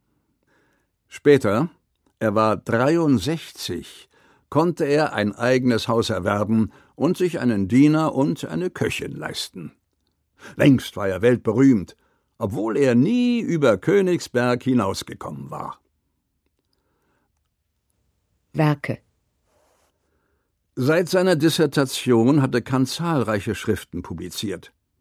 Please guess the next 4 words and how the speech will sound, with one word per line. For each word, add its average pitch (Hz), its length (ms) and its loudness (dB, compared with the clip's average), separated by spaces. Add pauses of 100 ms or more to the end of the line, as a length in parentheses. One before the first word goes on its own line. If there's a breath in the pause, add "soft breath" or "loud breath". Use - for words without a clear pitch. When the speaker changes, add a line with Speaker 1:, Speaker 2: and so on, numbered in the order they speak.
(280)
Speaker 1:
hauptsächlich 120 640 0 (160 soft breath)
zu 120 260 0
naturwissenschaftlichen 104 1300 0
Themen. 95 420 -4